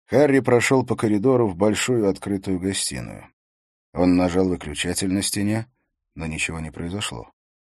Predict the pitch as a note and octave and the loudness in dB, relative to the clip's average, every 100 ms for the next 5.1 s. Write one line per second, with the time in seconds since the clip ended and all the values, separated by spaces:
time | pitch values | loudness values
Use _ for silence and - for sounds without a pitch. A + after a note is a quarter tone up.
0 | _ - F2+ G2 A#2 G#2+ G#2 G#2+ A2+ A2 | _ 0 4 6 4 4 4 4 4 2
1 | G2 - A2+ A2+ F2 - D#2 - F#2+ - | 2 2 4 2 0 -8 -6 -2 0 0
2 | F2 E2 - E2 - D#2 - F2+ - E2+ | -2 -2 -4 -4 -4 -4 -2 -2 -2 0
3 | F2 G2+ - F2+ E2+ - G#2+ G2 F#2 G2 | 0 0 0 -2 -2 -2 0 0 2 0
4 | F2 F2 - - A#2 A2 G#2 G2+ G2+ F2+ | 0 -2 -4 -2 -4 -2 -4 -2 -2 -2